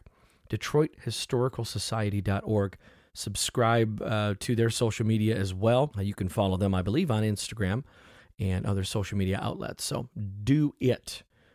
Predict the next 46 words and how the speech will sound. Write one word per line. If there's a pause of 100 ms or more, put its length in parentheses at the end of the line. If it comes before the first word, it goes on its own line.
(120)
right
away,
detroit
historical
society
dot
org. (500)
Thanks,
Dantes,
for
having
a
plan
in
place
and,
and
for
g-,
having
it
together.
So, (280)
uh,
of
the
rest
of
the
events
I
played,
right,
I
mentioned
just
having
a
couple
indoor
venues,
and (340)
totally
understand.
I
think